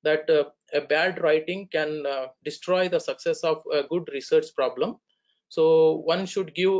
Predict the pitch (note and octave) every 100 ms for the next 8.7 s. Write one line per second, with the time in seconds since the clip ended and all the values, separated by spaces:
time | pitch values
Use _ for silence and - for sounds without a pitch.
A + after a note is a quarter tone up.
0 | - D3+ D3 C#3+ _ D3 C3+ C#3 D3 D3
1 | E3 E3 C#3 C3+ C#3 C#3 - - _ D3
2 | C#3+ C#3+ - C#3+ D#3+ E3 C#3+ _ D3 B2+
3 | A#2+ - D#3 F#3+ - C#3+ D#3 F3 D#3+ C#3+
4 | C#3+ C3 - - C3 D3 F3+ E3+ C#3 B2+
5 | A#2+ A#2 G3 C4 _ - D3+ D3+ D3 C3+
6 | - C3 C#3+ D#3+ D3+ B2+ A2+ B2+ - A#2+
7 | - A#2+ F#3 B3+ _ _ - - _ -
8 | F3 F3 F3 F3+ F3 G#3 A3+